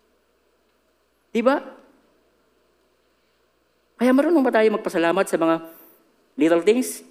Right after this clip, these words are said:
small things na binigay ng Panginoon sa atin? Well, si Lord Jesus Christ, ganun siya. Magandang dapat nating gayahin.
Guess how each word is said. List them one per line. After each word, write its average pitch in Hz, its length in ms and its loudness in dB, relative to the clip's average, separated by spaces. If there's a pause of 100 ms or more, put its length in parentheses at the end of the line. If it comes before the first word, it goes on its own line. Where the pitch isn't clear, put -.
small 156 320 -2
things 170 160 -2
na 185 80 0
binigay 151 240 2
ng 147 140 0
Panginoon 143 260 -6
sa 135 160 -4
atin? 196 240 -8 (560)
Well, 147 160 2
si 160 80 -4
Lord 170 160 4
Jesus 214 240 -4
Christ, 120 480 -6 (400)
ganun 170 240 0
siya. 117 240 -4 (2000)
Magandang 277 400 -2
dapat 247 240 -2
nating 240 240 -4
gayahin. 113 480 -8